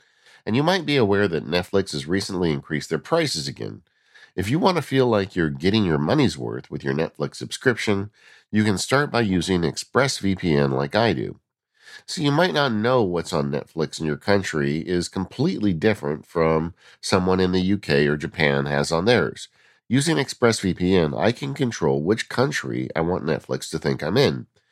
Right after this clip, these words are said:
ExpressVPN has over ninety countries to choose from, so every time I run out of stuff to watch, I just switch to another country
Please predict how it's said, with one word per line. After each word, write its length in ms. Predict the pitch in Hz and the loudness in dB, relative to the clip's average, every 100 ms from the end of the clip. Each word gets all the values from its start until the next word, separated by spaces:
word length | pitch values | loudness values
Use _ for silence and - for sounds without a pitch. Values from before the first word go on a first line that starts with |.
| _ _ _ | _ _ _
ExpressVPN 880 | 95 - 156 160 147 127 117 87 85 | -4 0 0 0 0 0 2 2 2
has 220 | 87 78 | 0 0
over 180 | 82 71 | 0 0
ninety 380 | 76 92 135 151 | 0 2 2 0
countries 420 | 139 104 - 78 | -2 -6 -6 -10
to 80 | 73 | -10
choose 280 | - 147 135 | -2 0 0
from, 400 | 139 123 120 120 _ - - - | 2 2 2 -4 _ -20 -20 -6
so 160 | 95 | 2
every 180 | 98 90 | 2 2
time 240 | 87 80 80 | 0 0 2
I 60 | |
run 200 | 80 90 | 4 4
out 140 | 85 76 | 2 0
of 100 | - | 0
stuff 240 | 160 139 | 0 0
to 100 | 135 | -2
watch, 360 | 123 120 117 90 | 0 0 0 -2
I 100 | 80 | 0
just 260 | 80 - | -2 -2
switch 260 | 147 160 - | -2 -4 -2
to 100 | 117 | 0
another 280 | 104 95 87 | 2 2 2
country 560 | 85 76 76 76 71 | 0 0 0 0 -2